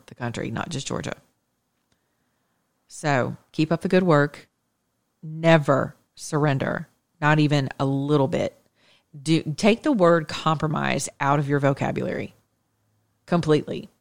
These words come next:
Compromise. Compromise is the C word. Compromise causes all forms of malignancies. Compromise, and I'm not talking about in the traditional sense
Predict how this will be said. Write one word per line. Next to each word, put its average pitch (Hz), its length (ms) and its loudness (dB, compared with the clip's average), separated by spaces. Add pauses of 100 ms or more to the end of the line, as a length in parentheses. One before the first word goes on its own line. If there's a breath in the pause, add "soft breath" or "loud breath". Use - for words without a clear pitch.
(1000)
Compromise. 147 1000 -4 (300)
Compromise 156 640 2
is 135 160 -6
the 131 120 -10
C 147 320 0
word. - 360 -6 (1040)
Compromise 160 600 0
causes 139 540 -2
all 151 240 2
forms 147 340 -2
of 143 120 -4
malignancies. - 920 -6 (800)
Compromise, 151 760 2
and 151 120 0
I'm 185 140 4
not 208 200 2
talking 165 400 2
about 139 300 2
in 151 100 -2
the 156 80 0
traditional 156 520 -2
sense 139 440 -4